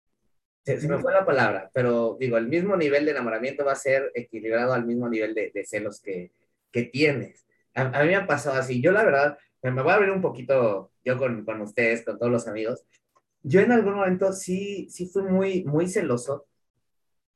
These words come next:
Speaker 1: pero porque tenía como novia a una niña que, pues, güey, yo era así como de, "No mames, es la niña de ensueño", ¿sabes? O sea,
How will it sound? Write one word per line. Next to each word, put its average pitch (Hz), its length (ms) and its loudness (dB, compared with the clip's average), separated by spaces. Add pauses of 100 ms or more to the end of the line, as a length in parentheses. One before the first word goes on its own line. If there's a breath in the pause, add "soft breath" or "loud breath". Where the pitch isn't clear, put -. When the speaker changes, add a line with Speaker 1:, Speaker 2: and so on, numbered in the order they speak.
(140)
Speaker 1:
pero 170 200 6
porque 170 240 2
tenía 202 720 0
como 156 220 -2
novia 143 440 2
a 135 120 2
una 156 160 -2
niña 135 300 -4
que, - 120 -20 (100)
pues, - 220 -20
güey, 156 180 -4
yo 139 100 0
era 143 100 2
así 135 180 -8
como 135 240 -12
de, 120 300 -4 (260)
"No 120 120 -4
mames, 156 340 -6
es 151 80 -6
la 175 80 -2
niña 175 240 0
de 147 80 -2
ensueño", 123 480 -2
¿sabes? 139 380 -4
O 123 80 -6
sea, 120 420 0